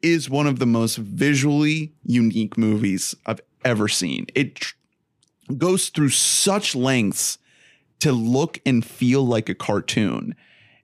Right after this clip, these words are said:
And it is just unlike anything else. They do some wild, wild shit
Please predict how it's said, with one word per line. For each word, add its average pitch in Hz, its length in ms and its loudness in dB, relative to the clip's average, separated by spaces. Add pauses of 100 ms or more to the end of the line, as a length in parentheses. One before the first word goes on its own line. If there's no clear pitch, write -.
(220)
And 127 420 2 (540)
it 156 200 2
is 120 220 2
just - 300 -2 (160)
unlike 120 480 0 (160)
anything 117 560 0
else. - 380 -4
They 165 200 2
do 160 220 0
some 113 340 -2 (220)
wild, 196 1040 0
wild 117 560 0
shit - 420 -2